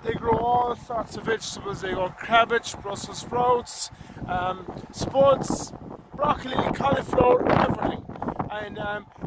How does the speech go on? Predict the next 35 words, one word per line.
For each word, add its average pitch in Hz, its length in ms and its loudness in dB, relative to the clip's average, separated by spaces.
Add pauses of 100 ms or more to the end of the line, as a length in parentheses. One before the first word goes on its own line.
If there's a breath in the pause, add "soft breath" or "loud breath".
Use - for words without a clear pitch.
all 247 380 4
for 226 300 -2
markets 220 580 -4
all 226 200 2
over 214 300 2
Ireland 208 460 2
for - 60 -4
SuperValu 208 1000 0
and 196 140 -8
so 214 140 0
on, 208 340 0
and - 500 -6
Musgraves 208 680 -6
and - 120 -14
Centras 220 680 0
and 202 120 -4 (420 loud breath)
all 208 220 6
this 202 140 -6
kind 208 200 -2
of - 60 -2
stuff 202 260 -4
all 196 160 2
over 185 260 -2
Ireland. 185 420 0 (540 loud breath)
And, 196 320 0
um, 190 680 -4
leading 262 240 -2
into 233 160 -6
Christmas, 220 460 -8
I 214 60 -4
think 240 160 -4
it - 140 -8
is 220 120 -10
around 220 320 2
the - 160 -10